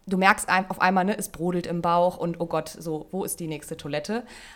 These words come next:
Und natürlich kannst du dann nicht mal eben die Person dann aus dem Laden schicken, den Laden abschließen und runtergehen. Und teilweise ist es dann auch so gewesen, dass ich dann wirklich richtig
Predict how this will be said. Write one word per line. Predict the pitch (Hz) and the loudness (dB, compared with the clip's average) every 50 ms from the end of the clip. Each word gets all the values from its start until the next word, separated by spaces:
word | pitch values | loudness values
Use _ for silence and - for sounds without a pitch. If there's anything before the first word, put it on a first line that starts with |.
| - - | -6 -2
Und | 185 196 190 185 | -2 0 0 0
natürlich | 185 180 - - 269 285 262 233 233 - | -2 -2 2 2 4 4 4 2 0 0
kannst | - - 190 202 - - 202 | -2 0 0 0 0 -2 -2
du | |
dann | 175 175 175 180 190 | 2 2 4 4 4
nicht | 190 202 196 - | 2 0 0 2
mal | - 185 - | 2 2 4
eben | - 202 196 202 190 | 4 2 2 2 2
die | 185 | 2
Person | - 202 185 175 180 185 190 | 2 2 2 2 2 2 2
dann | 185 185 | 2 2
aus | - 175 - | 0 -2 -2
dem | 185 170 | 0 2
Laden | 165 185 240 254 220 | 4 6 6 6 6
schicken, | 196 - - 175 - - 196 208 240 254 - - | 4 2 0 -2 -2 0 0 0 0 0 -4 -6
den | - 185 180 | -2 0 6
Laden | 175 196 220 262 247 - | 10 10 10 10 10 8
abschließen | - 180 - - 190 196 190 196 | 6 6 4 2 -4 -4 -4 -2
und | - 180 196 - | -2 -4 2 4
runtergehen. | 240 277 277 240 175 160 156 151 | 4 4 6 4 4 2 2 0
Und | 156 175 | -2 -2
teilweise | - - 175 180 180 190 196 202 196 220 226 226 - - - - 339 | 0 4 4 6 8 8 8 8 8 6 4 4 4 2 2 4 4
ist | - 208 | 6 6
es | 262 254 | 6 8
dann | - 240 226 | 8 8 8
auch | - 208 214 | 10 8 6
so | - 214 202 | 6 4 4
gewesen, | 202 202 170 196 202 214 220 220 226 240 269 294 311 - - - - - - - - | 4 2 2 4 4 6 6 6 4 4 4 2 0 -2 -8 -14 -16 -16 -18 0 4
dass | 208 214 214 247 | 6 6 6 6
ich | 240 | 6
dann | 254 226 214 196 | 6 6 6 6
wirklich | 208 233 233 254 254 220 202 | 6 4 4 4 0 0 0
richtig | 208 220 220 - 240 - - | -2 0 0 -2 -4 -4 -6